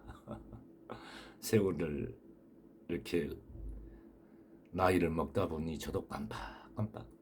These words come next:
그 정신이 뭐 좀 집중이 잘 안 돼요, 지금 현재.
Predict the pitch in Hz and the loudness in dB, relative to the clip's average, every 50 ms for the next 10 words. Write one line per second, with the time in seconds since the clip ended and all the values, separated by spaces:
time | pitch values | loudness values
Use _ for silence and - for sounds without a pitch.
0 | - - - - - - - - - - - - - - - - - - 151 135 | -20 -20 -20 -20 -20 -20 -20 -20 -20 -20 -20 -20 -20 -20 -20 -16 0 4 4 6
1 | - 110 123 - - 233 233 226 196 143 127 104 110 98 - - 113 113 - - | 12 12 12 12 12 12 12 12 12 12 12 12 10 10 10 8 8 8 8 10
2 | 254 269 254 214 110 110 104 85 67 71 85 95 113 120 - - - - 78 76 | 12 12 12 12 12 12 10 10 8 6 6 10 12 12 12 10 8 2 0 0
3 | 71 71 80 107 98 73 71 - - - 101 | 2 4 4 2 2 0 -2 -2 -2 -2 -2